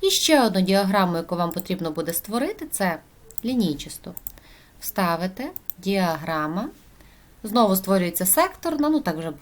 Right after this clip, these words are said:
в Google таблицях налаштовано. Ми вибираємо лінійчасту.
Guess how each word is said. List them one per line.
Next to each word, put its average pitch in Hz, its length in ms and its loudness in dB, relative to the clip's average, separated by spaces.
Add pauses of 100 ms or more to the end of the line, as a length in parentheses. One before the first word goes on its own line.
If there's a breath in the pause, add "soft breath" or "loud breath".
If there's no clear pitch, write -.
(200)
в - 40 -10
Google 165 340 -2
таблицях 160 440 -6
налаштовано. 311 680 -2 (420 loud breath)
Ми 302 100 0
вибираємо 208 640 2 (160)
лінійчасту. 151 640 -6